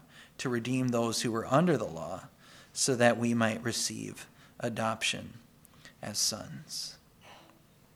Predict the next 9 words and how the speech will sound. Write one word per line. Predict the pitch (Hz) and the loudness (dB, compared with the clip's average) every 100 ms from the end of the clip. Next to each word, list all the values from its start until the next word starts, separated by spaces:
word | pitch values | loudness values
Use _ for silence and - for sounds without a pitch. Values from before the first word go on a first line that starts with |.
| - - - - - - - - - - - - - | -20 -20 -20 -20 -20 -20 -20 -20 -18 -16 -16 -16 -2
The | 127 | 6
last | 143 170 165 | 8 8 6
thing | 151 123 | 0 0
I | 117 | 0
want | 117 117 | 2 0
to | 113 | 0
show | - 120 | 0 -2
you | 110 110 | -2 -6
here | 95 117 87 - | -6 -8 -8 -12